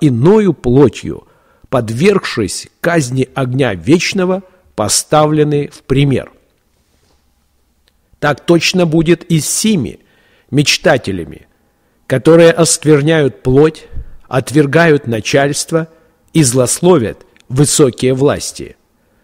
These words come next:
Михаил Архангел, когда говорил с дьяволом, споря о Моисеевом теле,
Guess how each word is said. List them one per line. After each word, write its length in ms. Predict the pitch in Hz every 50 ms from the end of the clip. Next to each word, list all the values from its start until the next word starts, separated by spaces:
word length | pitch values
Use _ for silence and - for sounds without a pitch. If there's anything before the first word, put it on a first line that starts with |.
| _ _ _ _ -
Михаил 520 | 131 135 - - 143 160 196 220 220 - -
Архангел, 800 | - 185 165 - - 185 147 113 107 117 117 131 147 160 165 - _ _ _ _ _ _ _ _
когда 380 | - 110 117 110 110 160 185 180
говорил 560 | 156 165 151 156 151 165 190 196 175 - -
с 120 | - - -
дьяволом, 720 | 123 117 120 135 170 190 208 170 131 104 82 71 65 - _ _
споря 640 | _ - - - - - 202 185 135 110 87 71 - - _ _ _ _
о 320 | 139 135 127 113 - -
Моисеевом 800 | - 143 147 143 156 151 - - - 175 156 120 101 107 117 127
теле, 460 | - - 196 160 110 78 57 - -